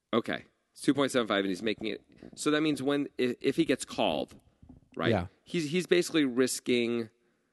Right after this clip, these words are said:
Speaker 1: you know, like, forty percent of his stack in this hand. That's huge in this spot, right?
Speaker 2: Yeah, but you know it's small sizing.
Speaker 1: I agree it's small
Speaker 2: Yeah.
Speaker 1: sizing, but I'm saying, I'm wondering if it needs, I th-, I,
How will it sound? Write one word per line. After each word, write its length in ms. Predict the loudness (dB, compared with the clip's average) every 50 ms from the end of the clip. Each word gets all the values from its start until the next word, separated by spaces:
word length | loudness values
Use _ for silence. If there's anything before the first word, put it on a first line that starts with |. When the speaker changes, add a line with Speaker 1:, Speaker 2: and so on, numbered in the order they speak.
| _ _ _ _ _ _ _ _ _ _ -2
Speaker 1:
you 100 | 0 2
know, 180 | 4 4 2
like, 440 | 2 2 2 2 2 0 0 -4 -6
forty 300 | -4 2 4 4 4 4
percent 280 | 2 -2 0 0 0 0
of 60 | 0
his 100 | -2 -2
stack 320 | -2 -2 -2 -2 -2 -4 -6
in 80 | -10
this 140 | -8 -10 -10
hand. 320 | -12 -14 -14 -16 -18 -20 -20 _ _ _ _ _ _ _ _ _ _ _ -4
That's 180 | -4 -4 -2
huge 500 | 2 4 4 4 4 2 -2 -10 -12 -12 -16 _ -2 0
in 100 | 2 2
this 120 | 2 0
spot, 260 | -4 -8 -10 -12 -16 -16 -20 _ _ _ -8
right? 140 | -2 0 2
Speaker 2:
Yeah, 100 | 2 2
but 140 | 2 0
you 140 | 2 2 4
know 180 | 4 4 4 4
it's 100 | 0 -2
small 220 | -2 -2 -2 -2 -2
sizing. 440 | -4 -8 -8 -8 -8 -10 -12 -12 -14 _ _ _ _ _ -2 2
Speaker 1:
I 80 | 2
agree 260 | 4 6 6 4 4 4
it's 120 | 2 2
small 140 | 2 2 2
Speaker 2:
Yeah. 40 | 2
Speaker 1:
sizing, 440 | 0 -2 -4 -4 -4 -6 -10 -10 -4 0
but 100 | 2 4
I'm 120 | 4 4
saying, 220 | 4 4 4 4 4
I'm 120 | 4 6
wondering 260 | 6 6 6 6 4
if 60 | 4
it 100 | 2 2
needs, 320 | 2 2 0 0 -2 -10 -14 _ -20 -20 -12 -4 -2
I 60 | -2
th-, 160 | 0 2 2 4
I, 160 | 4 2